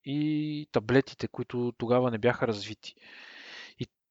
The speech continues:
те трябваше да са като е-, ефтини, да я знам, като ефтин вариант за хора, които не могат, примерно, хромбуците. Нещо, което имаш, а, х-, първия Chromebook, като излезе, Chrome O S,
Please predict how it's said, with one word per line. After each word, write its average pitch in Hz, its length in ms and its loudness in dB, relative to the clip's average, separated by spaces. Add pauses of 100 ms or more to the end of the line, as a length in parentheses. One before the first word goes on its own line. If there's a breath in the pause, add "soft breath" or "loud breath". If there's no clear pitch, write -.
(200)
те 147 140 8
трябваше 139 380 6
да 127 160 -4
са 151 380 4
като 135 520 0
е-, 139 180 6
ефтини, 139 840 0 (340)
да 117 140 -4
я 117 100 -2
знам, 110 180 -10 (640)
като 139 160 4
ефтин 131 300 0
вариант 127 380 2
за 135 80 -2
хора, 139 240 2
които - 220 -6
не 131 40 -4
могат, - 380 -6
примерно, 135 680 0 (380 loud breath)
хромбуците. - 720 -2 (640)
Нещо, 151 300 2
което 147 240 2
имаш, 143 400 -2
а, 120 200 2
х-, - 260 -16 (220)
първия 131 260 8
Chromebook, 127 380 -2
като - 220 -8
излезе, 156 500 2 (300 loud breath)
Chrome 135 320 2
O 117 280 4
S, - 280 -8